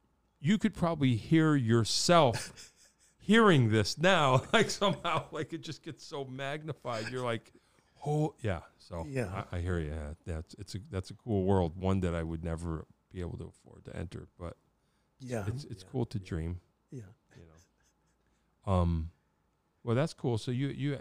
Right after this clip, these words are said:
Speaker 1: you played, you, you had your hand in a whole bunch of things. Isn't that
Speaker 2: Sure.
Speaker 1: cool?
Speaker 2: Sure.
Speaker 1: That's
Speaker 2: Yeah,
Speaker 1: cool.
Speaker 2: yeah.
Speaker 1: And now you're
Speaker 2: But
Speaker 1: just chilling.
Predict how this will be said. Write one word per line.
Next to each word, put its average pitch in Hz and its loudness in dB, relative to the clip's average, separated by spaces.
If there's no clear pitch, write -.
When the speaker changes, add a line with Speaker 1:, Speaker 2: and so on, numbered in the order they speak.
Speaker 1:
you 135 -12
played, 139 -2
you, 127 -10
you 131 -2
had 135 -2
your 120 -2
hand 113 -2
in 107 0
a 101 0
whole 104 -2
bunch 123 -6
of 101 -6
things. 85 -10
Isn't - -20
that - -14
Speaker 2:
Sure. 98 -6
Speaker 1:
cool? 117 -12
Speaker 2:
Sure. 104 -20
Speaker 1:
That's 110 -12
Speaker 2:
Yeah, 110 -12
Speaker 1:
cool. 101 -10
Speaker 2:
yeah. 101 -20
Speaker 1:
And 107 4
now 104 6
you're 104 6
Speaker 2:
But 98 6
Speaker 1:
just 101 2
chilling. 87 0